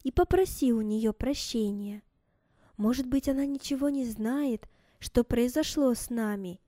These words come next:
и она ведь не видела Сёмочку». Роман смотрел на Полину и восхищался ею. «Ну как можно так спокойно простить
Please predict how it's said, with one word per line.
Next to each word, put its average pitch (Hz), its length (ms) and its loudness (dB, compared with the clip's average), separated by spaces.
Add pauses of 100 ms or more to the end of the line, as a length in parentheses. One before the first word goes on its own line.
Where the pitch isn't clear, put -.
(540)
и 254 60 -2
она 262 260 0
ведь 269 220 -4
не 302 140 -2
видела 262 400 0
Сёмочку». 214 840 -4 (1400)
Роман 240 520 2
смотрел 240 600 0
на 214 160 -2
Полину 254 720 0 (280)
и 240 120 -2
восхищался 208 1000 -2
ею. 202 560 -4 (1120)
«Ну 285 140 6
как 320 400 0
можно 254 580 2
так - 360 2
спокойно 294 720 0
простить 277 580 0